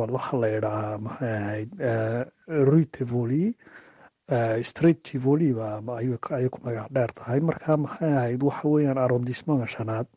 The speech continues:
Arrondissement-guna waxa weeyaan, marka waxa weeyaan, de, Marseille waa, een, dhowr iyo, een,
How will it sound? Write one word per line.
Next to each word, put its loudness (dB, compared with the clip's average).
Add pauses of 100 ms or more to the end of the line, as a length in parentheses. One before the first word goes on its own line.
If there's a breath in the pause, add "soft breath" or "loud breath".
(760 loud breath)
Arrondissement-guna 4
waxa -6
weeyaan, -2
marka -4
waxa -4
weeyaan, -6
de, -10
Marseille -4
waa, -4 (440)
een, -2
dhowr 4
iyo, -2 (480)
een, -4